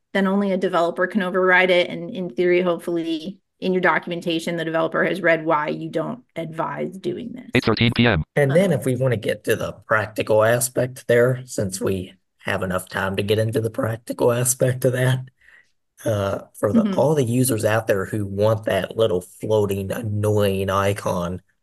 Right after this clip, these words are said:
Speaker 3: to tell people how much they care about accessibility,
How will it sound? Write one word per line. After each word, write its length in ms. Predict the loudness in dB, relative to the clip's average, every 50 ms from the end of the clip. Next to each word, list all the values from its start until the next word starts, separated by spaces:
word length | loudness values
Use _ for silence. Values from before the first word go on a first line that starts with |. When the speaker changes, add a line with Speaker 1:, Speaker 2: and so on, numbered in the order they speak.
| _ -2
Speaker 3:
to 100 | -2 -2
tell 500 | -2 -2 0 2 4 4 6 4 4 2
people 440 | 0 -4 -6 -4 -2 0 0 0 2
how 180 | 2 0 0
much 340 | 0 0 -4 -6 -6 -4 -2
they 140 | 0 0 0
care 260 | 0 2 2 2 2
about 240 | 2 0 0 0 -2
accessibility, 960 | -4 -4 0 0 0 0 0 -2 0 2 2 4 2 2 -2 -4 -6 -6 -10